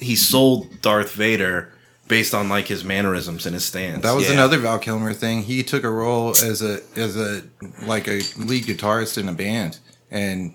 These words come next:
Speaker 2: he learned how to play guitar, and then they never
Speaker 1: The
Speaker 2: let him
Speaker 1: Doors.
Speaker 2: play.
Speaker 1: He, dude.
Speaker 2: He, yeah, he was Jim Morrison. He was the
Speaker 1: Holy
Speaker 2: Doors.
Speaker 1: shit. That's, like, one of his best movies. It's gotta be.
Speaker 2: Yeah,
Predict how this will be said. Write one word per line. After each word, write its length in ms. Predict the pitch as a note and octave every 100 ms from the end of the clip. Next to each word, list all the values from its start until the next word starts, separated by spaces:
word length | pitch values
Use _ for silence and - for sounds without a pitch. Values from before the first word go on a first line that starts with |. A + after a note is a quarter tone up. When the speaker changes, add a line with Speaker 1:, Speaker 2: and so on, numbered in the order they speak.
| - F#2+
Speaker 2:
he 120 | A#2+
learned 280 | G2+ A2 G#2+
how 80 | G#2
to 100 | G2
play 200 | - G#2+
guitar, 440 | F2+ F#2+ G#2 F2
and 100 | E2+
then 100 | F2+
they 80 | F2+
never 220 | F2+ F2+
Speaker 1:
The 40 | F2
Speaker 2:
let 40 |
him 60 | -
Speaker 1:
Doors. 240 | A#2 C#3
Speaker 2:
play. 160 | F#2 A#2+
Speaker 1:
He, 40 |
dude. 720 | D#3+ - G#3 F#3 C3+ G2 F#2 -
Speaker 2:
He, 260 | G#2 G#2+ G#2
yeah, 220 | A#2 C3
he 80 | F#2+
was 140 | G2+
Jim 160 | E2+ G2+
Morrison. 400 | G2 C3 - E2+
He 80 | -
was 80 |
the 60 | -
Speaker 1:
Holy 360 | E3+ G3+ F#3 C#3+
Speaker 2:
Doors. 180 | A#2 G2+
Speaker 1:
shit. 500 | - E3 F3 A#2 -
That's, 240 | C3+ C3
like, 180 | C#3 A#2+
one 180 | A#2+ A#2+
of 100 | A2
his 120 | G#2
best 240 | G#2 G2+
movies. 320 | A2 F#2+ F#2 F#2+
It's 120 | G2
gotta 240 | G2 F#2
be. 180 | F2+ F2+
Speaker 2:
Yeah, 300 | F#2 G2+ F2+